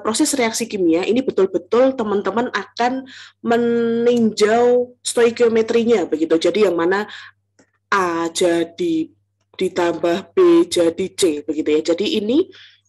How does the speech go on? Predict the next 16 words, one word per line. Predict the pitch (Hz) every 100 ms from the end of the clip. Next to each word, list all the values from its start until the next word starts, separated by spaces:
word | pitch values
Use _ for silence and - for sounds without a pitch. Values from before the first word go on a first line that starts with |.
| _ _ - _ -
pengertian | 208 214 214 220 220
secara | 233 220
umum | 254 247 240
ini | 208
adalah | 214 202 180
suatu | 208 180 160 196
reaksi | 214 165 156 - 226 233
kimia | - 180 170 147
yang | 156 156
mana | 202 233
memang | 190 160 160 233 - - - -
kalau | 175 175 254 -
di | - 214
dalam | 180 190 220 226
industri | 196 190 220 214
kimia | 208 202 202